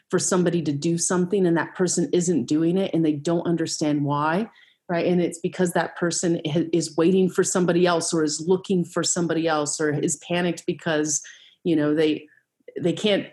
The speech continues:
they can't find their bearings, and they don't know where the other people they've come with have gone. And so, you know, I think it's important, you know, in,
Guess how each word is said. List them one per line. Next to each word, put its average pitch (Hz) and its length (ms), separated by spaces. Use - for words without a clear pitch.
they 180 160
can't 190 360
find 202 300
their 190 80
bearings, 185 420
and 175 120
they 165 100
don't 196 260
know 196 160
where 180 200
the 180 160
other 180 140
people 180 500
they've 165 240
come 185 200
with 175 160
have 151 200
gone. 165 420
And 143 180
so, 165 520
you 180 140
know, 160 200
I 151 140
think 196 300
it's 196 160
important, 165 720
you 170 120
know, 147 320
in, 226 320